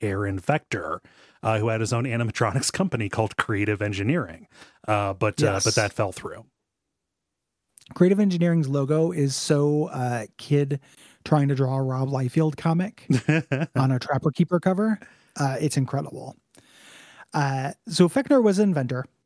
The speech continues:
Speaker 2: Uh, he was trying to do all kinds of things. He had an automatic pool cleaning machine. He had a car
Speaker 1: Mm-hmm.
Speaker 2: that he made that
Speaker 1: Yep.
Speaker 2: got ninety miles to the gallon.
Speaker 1: <laughs>
Speaker 2: Um, <laughs> like, this guy, this guy is, is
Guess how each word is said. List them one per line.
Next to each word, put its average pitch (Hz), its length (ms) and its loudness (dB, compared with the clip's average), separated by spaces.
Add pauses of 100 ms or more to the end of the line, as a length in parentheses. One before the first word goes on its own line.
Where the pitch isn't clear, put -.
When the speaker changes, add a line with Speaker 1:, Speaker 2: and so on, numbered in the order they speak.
(160)
Speaker 2:
Uh, 147 200 -2
he 156 180 4
was 233 80 4
trying 247 160 2
to 214 60 4
do 202 40 6
all 180 100 2
kinds 139 240 0
of 120 60 -4
things. 175 400 -8 (140)
He 180 100 4
had 170 120 4
an 170 60 -2
automatic 156 600 0
pool 190 220 4
cleaning 220 260 2
machine. 233 380 0 (420)
He - 80 2
had 311 120 4
a 254 60 0
car 196 480 -2 (340)
Speaker 1:
Mm-hmm. 139 280 2
Speaker 2:
that 233 100 4
he 262 120 2
made 277 340 -4 (180)
that 202 120 4
Speaker 1:
Yep. 185 140 4
Speaker 2:
got 156 60 0
ninety 170 300 2
miles 165 360 -2
to 165 200 0
the 151 80 0
gallon. 151 340 0 (260)
Speaker 1:
<laughs> - 40 -2 (1160)
Speaker 2:
Um, 180 140 6 (140)
<laughs> - 120 -6
like, 208 80 6 (160)
this 214 220 2
guy, 262 160 4
this 208 160 -4
guy 254 160 0
is, 247 240 2
is 180 460 2